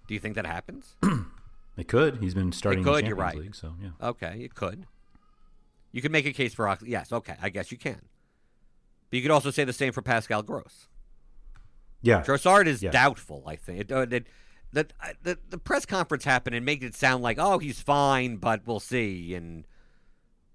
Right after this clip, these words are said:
Speaker 1: who knows? If Trossard started, would he be viable?
Speaker 2: Yeah, I think so, yeah.
Speaker 1: Would Gross be viable?
Speaker 2: I think either of them are. I don't necessarily think either of them are better than McNeil.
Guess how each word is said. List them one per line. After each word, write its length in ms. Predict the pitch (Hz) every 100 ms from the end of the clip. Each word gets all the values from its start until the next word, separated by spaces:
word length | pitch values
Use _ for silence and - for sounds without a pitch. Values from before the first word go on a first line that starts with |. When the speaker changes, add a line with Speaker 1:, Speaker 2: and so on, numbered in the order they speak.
| _
Speaker 1:
who 140 | - 120
knows? 320 | 101 73 -
If 100 | 110
Trossard 520 | - 180 185 180 180
started, 480 | - 151 151 104 73
would 100 | 87
he 140 | 87 107
be 120 | 131
viable? 420 | 139 156 175 262 -
Speaker 2:
Yeah, 100 | 110
I 40 | 104
think 160 | 107
so, 220 | 127 95 107
yeah. 100 | 104
Speaker 1:
Would 180 | 123 -
Gross 260 | - 117 127
be 140 | 143
viable? 440 | 147 147 180 190 - _ - - - - - - - - - - -
Speaker 2:
I 60 |
think 140 | 123 127
either 260 | 117 117
of 80 | 107
them 140 | 95 92
are. 340 | 90 80 82
I 80 | 90
don't 300 | 92 90 -
necessarily 640 | 101 92 - - 92 85 82
think 300 | 98 85 -
either 220 | 92 90
of 80 | 85
them 160 | 85 80
are 60 |
better 260 | 73 80 80
than 140 | 76
McNeil. 420 | 73 - 73 65